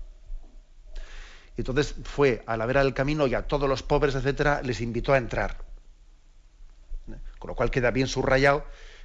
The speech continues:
que la salvación es, mm, gratuita, dirigida a todos, a los pobres. Pero hubo uno que entró sin entrar con traje de fiesta, y le dijo: "Oye, ¿tú cómo has venido aquí a entrar sin vestirte en traje de fiesta?". Y,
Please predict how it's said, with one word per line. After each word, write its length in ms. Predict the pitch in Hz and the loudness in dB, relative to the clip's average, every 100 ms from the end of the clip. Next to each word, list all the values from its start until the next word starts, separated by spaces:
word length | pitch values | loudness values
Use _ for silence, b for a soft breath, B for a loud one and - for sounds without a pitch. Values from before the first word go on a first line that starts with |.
| B | B
que 380 | - 92 98 113 | -8 -6 -6 -8
la 140 | 104 | -8
salvación 460 | 101 104 104 127 123 | -6 -8 -6 -2 0
es, 260 | 131 - - | 0 -2 -10
mm, 520 | 110 - 101 107 104 | -12 -12 -14 -12 -2
gratuita, 440 | 123 117 143 135 | 0 2 4 4
dirigida 380 | 117 107 139 135 | 2 0 2 2
a 80 | - | 4
todos, 300 | 180 131 - | 2 2 0
a 20 | |
los 160 | 95 - | -4 -2
pobres. 320 | 165 143 - | 0 0 0
Pero 220 | - 208 | 2 4
hubo 160 | 285 285 | 4 2
uno 240 | 262 240 | 4 2
que 100 | 190 | 2
entró 460 | 170 139 185 202 - B B B B B | 0 2 2 2 -2 B B B B B
sin 260 | - 151 | -2 2
entrar 540 | 143 131 117 156 160 143 | 4 2 2 4 4 4
con 180 | 131 117 | 0 2
traje 300 | 131 131 127 | 2 2 0
de 120 | 113 | 0
fiesta, 380 | - 131 120 117 | 2 0 2 -2
y 60 | |
le 80 | 120 | 0
dijo: 240 | 120 - | -2 -2
"Oye, 160 | 196 233 | 0 0
¿tú 140 | - | -2
cómo 180 | - - | 0 0
has 100 | 131 127 | 0 0
venido 280 | 123 127 120 | 0 2 2
aquí 320 | 120 131 117 B B B - | 2 2 0 B B B -2
a 60 | |
entrar 320 | 127 120 131 | 0 4 4
sin 180 | 123 123 | 4 0
vestirte 400 | 120 - 127 - | 0 0 0 2
en 80 | 113 | 2
traje 240 | 113 113 | 0 0
de 120 | 120 107 | -2 -2
fiesta?". 480 | 110 95 - 82 - - - - - - - | -4 -6 -4 -6 -6 -18 -18 -20 -18 -16 -6
Y, 320 | - 117 117 | 0 0 0